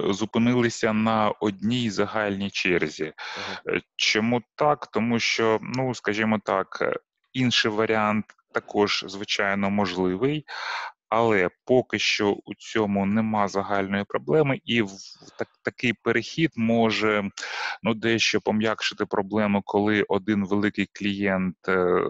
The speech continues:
Speaker 1: соз-, створює, е, пробку, але,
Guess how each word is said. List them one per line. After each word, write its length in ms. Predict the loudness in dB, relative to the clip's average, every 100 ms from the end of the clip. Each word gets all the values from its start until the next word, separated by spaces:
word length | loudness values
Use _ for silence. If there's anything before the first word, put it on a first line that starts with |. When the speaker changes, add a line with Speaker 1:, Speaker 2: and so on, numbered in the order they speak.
| -4
Speaker 1:
соз-, 720 | -8 -8 -8 -8 -10 -10 -10
створює, 1120 | -10 -14 -14 -4 0 0 0 0 0 0 -2 -10 -12 -12 -12 -12 -10 -10 -10 -4
е, 500 | -2 0 0 0 -2 -6 -2
пробку, 600 | 0 0 0 2 2 0 -10 -18 _ _ _ _ _ _
але, 1120 | 0 2 2 2 2 2 2 2 0 0